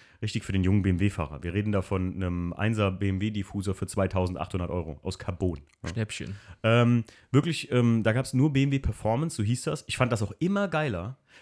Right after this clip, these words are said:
Speaker 1: wenn ihr euch allein die alten Werbeprospekte, ich hab hier noch Prospekte davon, die Farben, das war in diesem Gelb-Grün und so, das sah so geil aus irgendwie. Die hätten das mal besser beibehalten und nicht so ein Einheitsbrei gemacht wie dieses M-Performance. Das spaltet sich viel zu wenig von B M W M ab, find ich.
Speaker 2: Ja,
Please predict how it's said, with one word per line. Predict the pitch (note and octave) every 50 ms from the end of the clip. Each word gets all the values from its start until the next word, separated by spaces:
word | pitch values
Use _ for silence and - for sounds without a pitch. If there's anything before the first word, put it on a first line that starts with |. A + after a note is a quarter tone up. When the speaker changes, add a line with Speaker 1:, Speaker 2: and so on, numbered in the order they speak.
| -
Speaker 1:
wenn | - A2
ihr | A2+
euch | G2+ - -
allein | - B2 C3 C#3+ D#3+
die | D3 -
alten | - B2+ B2 B2+ A2+
Werbeprospekte, | A#2 C3 C#3+ C3 - - G2+ - - F#2+ - -
ich | - -
hab | A#2 -
hier | B2+
noch | A2+ G#2+ F#2 - - - -
Prospekte | - - - - A2+ - - F#2+
davon, | F#2 E2+ - F2 E2+ - _ - - - - - _ -
die | G#2+
Farben, | - - A#2 A#2+ B2 A#2+ A2+ A2 G2+
das | F#2+ G2 -
war | A#2+ A#2 A#2
in | A2+
diesem | G#2+ G#2+ G#2+ G#2
Gelb-Grün | G2 A#2 A#2+ A#2 - - A#2+ A2+ B2 C3 A#2+ A2
und | F#2+ F#2
so, | G2+ G2 F#2+
das | F#2+ F#2 -
sah | A2+ G#2+
so | G#2 G2+ B2+ F#3 G#3
geil | E3 C3+ C#3+ F3 F3
aus | A2+ - F2+ D#2+
irgendwie. | D2 E2 F2+ F#2 F2+ E2 F#2 G2+ - - - - - -
Die | G#2+
hätten | A#2+ -
das | B2+ B2+ B2+
mal | A#2+
besser | G#2 A2 G#2 G#2 F2+
beibehalten | F#2+ G2 A2+ B2+ A#2+ B2 C3+ C#3
und | C#3 A2+
nicht | A2+ A#2+ A#2+ -
so | - C3
ein | B2 -
Einheitsbrei | - G2 C#3 E3+ D#3 A2+ G2 F#2+ F#2 - - - - F2 F#2 G2+
gemacht | G2+ G#2 G2+ G#2+ A2+ - - -
wie |
dieses | G#2+ G#2 G2+ F#2+
M-Performance. | A2 - A#2 - - - - A#2+ A2 G2 F#2+ -
Das | G2+ F#2+
spaltet | - - - C3 C#3 C#3 C#3+ C#3
sich | - A2
viel | - - F3+ E3+
zu | - B2+ A#2
wenig | B2 B2+ C3 A#2+ -
von | - A#2 A2+ G#2
B | A2 A2+
M | G#2+ F#2+
W | G#2+ -
M | - G#2+ G#2 F#2
ab, | - - - - - _ _ _ - - -
find | - G2+ F2
ich. | F2 F2 - - _ _ _ -
Speaker 2:
Ja, | A#2+ A2+